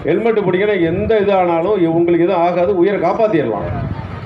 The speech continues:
அதே டைம் தலையில லேசா அடிபட்டா, சில பேருக்கு ஒண்ணுமே இருக்காது, அடிபட்டு கீழே இருப்பான்,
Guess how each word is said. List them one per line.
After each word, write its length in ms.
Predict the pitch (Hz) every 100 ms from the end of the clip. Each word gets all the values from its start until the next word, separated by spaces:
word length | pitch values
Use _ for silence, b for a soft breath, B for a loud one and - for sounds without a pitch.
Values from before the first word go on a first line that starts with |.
| - - -
அதே 180 | 135 202
டைம் 200 | 208 175
தலையில 440 | 147 190 220 170
லேசா 120 | 185 220
அடிபட்டா, 540 | 190 180 170 175 185
சில 140 | 175 175
பேருக்கு 220 | 208 180
ஒண்ணுமே 260 | 202 247
இருக்காது, 500 | 226 170 147 113 -
அடிபட்டு 340 | 151 190 190 190
கீழே 160 | 185
இருப்பான், 360 | 175 151 165